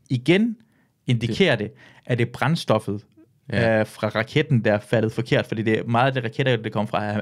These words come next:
Speaker 1: Hamas.
Speaker 2: Mhm.
Speaker 1: Øh, det meste af det, det vejer, er faktisk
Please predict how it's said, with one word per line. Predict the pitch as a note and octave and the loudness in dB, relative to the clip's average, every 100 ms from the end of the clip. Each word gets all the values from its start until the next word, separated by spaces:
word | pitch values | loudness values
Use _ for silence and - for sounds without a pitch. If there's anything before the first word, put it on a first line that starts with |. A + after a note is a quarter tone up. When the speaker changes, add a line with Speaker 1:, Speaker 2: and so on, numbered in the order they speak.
| - | -4
Speaker 1:
Hamas. | A#2 G#2+ C#3+ - - - - | -2 0 0 -4 -14 -12 -6
Speaker 2:
Mhm. | G#2 G#2+ | -4 -2
Speaker 1:
Øh, | A2 A2+ - - | -4 -4 -10 -4
det | A#2+ | -2
meste | D#3 F3 - | 0 -2 -2
af | B2 | -2
det, | A#2+ G#2 - A#2 | -2 -2 -8 -4
det | A#2 G2 | -4 -2
vejer, | G#2 A#2+ B2+ | 0 0 -2
er | - A2 | -4 -4
faktisk | A2+ G#2+ | -2 -4